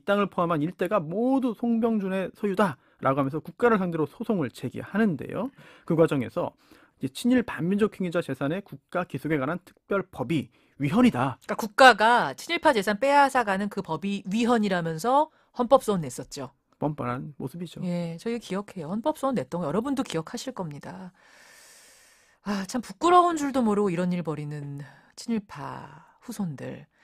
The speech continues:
Speaker 2: 근데 저는 그 사람들도 그 사람들이지만 이게 가능했다는 게 더 이상해요. 우리 사회가 이걸 허용했다는 게 더 이상해요.
Speaker 1: 바로 그 부분을 오늘 꼭 말씀드리고 싶은데요.
Speaker 2: 예.
Speaker 1: 천구백구십 년에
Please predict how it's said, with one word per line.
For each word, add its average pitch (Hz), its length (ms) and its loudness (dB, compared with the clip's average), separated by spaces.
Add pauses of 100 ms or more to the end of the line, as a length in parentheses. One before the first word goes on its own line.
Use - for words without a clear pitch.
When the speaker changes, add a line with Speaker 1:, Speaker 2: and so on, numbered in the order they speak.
(360)
Speaker 2:
근데 233 60 -10
저는 220 400 -4 (540)
그 - 140 -4
사람들도 311 520 2
그 190 80 -4
사람들이지만 147 800 -10 (420)
이게 262 400 2
가능했다는 190 920 -2
게 196 100 -6
더 160 200 -10
이상해요. 170 480 -14
우리 202 140 -4
사회가 196 340 -2
이걸 170 160 -2
허용했다는 285 720 -2
게 269 60 -6
더 131 140 -8
이상해요. 165 440 -16 (800)
Speaker 1:
바로 131 300 -4
그 - 140 -8
부분을 135 320 -2
오늘 120 320 -2 (200)
꼭 180 140 -2
말씀드리고 123 520 -2
싶은데요. 127 640 -2
Speaker 2:
예. 156 180 -8 (420)
Speaker 1:
천구백구십 226 580 2
년에 113 320 2